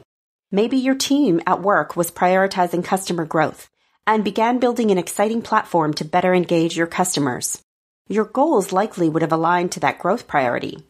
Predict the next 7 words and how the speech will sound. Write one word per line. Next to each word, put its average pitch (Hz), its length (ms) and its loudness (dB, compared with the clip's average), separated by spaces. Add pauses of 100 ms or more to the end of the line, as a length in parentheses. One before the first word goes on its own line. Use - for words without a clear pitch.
(140)
things 202 460 -2
like 196 180 0
finding 185 460 0
new 214 140 2
business 233 280 -2
targets 139 540 0
or 151 260 0